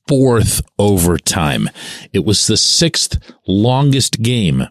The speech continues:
in National Hockey League history, and even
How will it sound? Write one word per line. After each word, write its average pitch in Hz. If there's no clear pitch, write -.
in 98
National 101
Hockey 104
League 85
history, 95
and 120
even 208